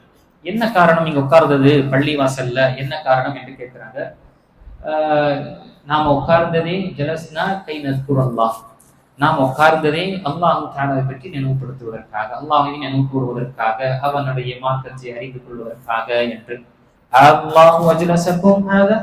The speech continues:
அல்லாஹ் மீது ஆணையாக நீங்க உட்கார்ந்த நோக்கம் இதுதானா என்று கேட்கிறாங்க. அவர்கள் கூறினார், "அல்லாஹு அஜ்லஸனி-, அஜ்லஸனா ஹாதா." ஆம், அல்லாஹ் மீது ஆணையாக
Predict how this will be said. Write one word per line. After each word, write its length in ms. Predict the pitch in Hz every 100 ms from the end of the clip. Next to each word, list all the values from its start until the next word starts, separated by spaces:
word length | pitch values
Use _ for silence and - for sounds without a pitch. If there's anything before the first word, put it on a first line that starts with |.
| - - _ _ _ _ _ _ _ _ -
அல்லாஹ் 320 | 147 175 165
மீது 160 | 156
ஆணையாக 500 | 147 160 160 165 165 196 220 - -
நீங்க 240 | 139 170 160
உட்கார்ந்த 420 | 147 - 185 185 175
நோக்கம் 320 | 180 180 160
இதுதானா 560 | 160 170 170 170 175
என்று 200 | 143 143
கேட்கிறாங்க. 440 | 135 135 135 120 - _ _ _ -
அவர்கள் 360 | 147 151 147 -
கூறினார், 300 | 143 135 135
"அல்லாஹு 680 | 131 156 180 190 185 175 175
அஜ்லஸனி-, 640 | 147 135 135 135 123 120 - -
அஜ்லஸனா 600 | 131 135 139 131 123 175 190
ஹாதா." 280 | 107 - - _ _ _ _
ஆம், 180 | 131 127
அல்லாஹ் 320 | 147 170 147
மீது 160 | 147 131
ஆணையாக 520 | 120 135 147 151